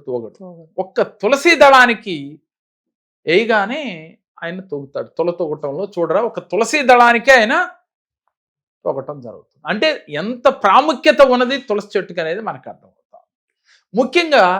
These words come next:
Speaker 1: భార్యాభర్తల గొడవలు జరుగుతున్నాయి అనుకో మా ఇంట్లో, అప్పుడు ఈ తులసి చెట్టు దగ్గర ఇలా చేస్తే ఈజీగా తొలగిపోతాయి. అయితే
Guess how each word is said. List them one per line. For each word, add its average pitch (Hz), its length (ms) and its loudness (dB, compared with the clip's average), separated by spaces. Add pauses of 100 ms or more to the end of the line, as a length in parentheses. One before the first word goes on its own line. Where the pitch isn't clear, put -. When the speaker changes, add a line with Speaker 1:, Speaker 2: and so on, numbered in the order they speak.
(380)
Speaker 1:
భార్యాభర్తల 294 580 8 (100)
గొడవలు 226 340 4
జరుగుతున్నాయి 156 400 -8
అనుకో 110 240 -20
మా 95 120 -20
ఇంట్లో, - 220 -20 (920)
అప్పుడు 202 280 -6
ఈ - 20 -6 (100)
తులసి 254 320 -2
చెట్టు 254 260 -2
దగ్గర 196 160 -2 (120)
ఇలా 226 140 6 (140)
చేస్తే 233 300 2 (480)
ఈజీగా 311 380 4 (100)
తొలగిపోతాయి. - 520 -12 (580)
అయితే 254 180 -4